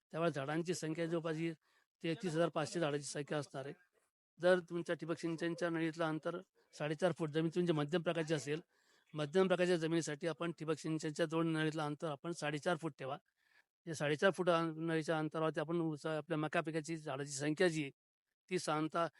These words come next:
एकोणतीस हजार नऊशे झाडाची संख्या आपल्याला बसणार आहे. आणि साधारणतः पाच फूट अंतरावरती जर असेल, तुमच्या जमीन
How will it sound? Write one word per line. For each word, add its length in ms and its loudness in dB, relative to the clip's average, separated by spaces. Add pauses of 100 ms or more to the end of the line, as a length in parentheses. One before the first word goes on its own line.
(200)
एकोणतीस 360 -2
हजार 180 4
नऊशे 300 0
झाडाची 280 2
संख्या 220 -4
आपल्याला 280 -2
बसणार 260 -6
आहे. 100 -12 (500)
आणि 200 2
साधारणतः 340 -2
पाच 180 4
फूट 140 0
अंतरावरती 400 0
जर 140 2
असेल, 260 -4 (640)
तुमच्या 300 2
जमीन 280 4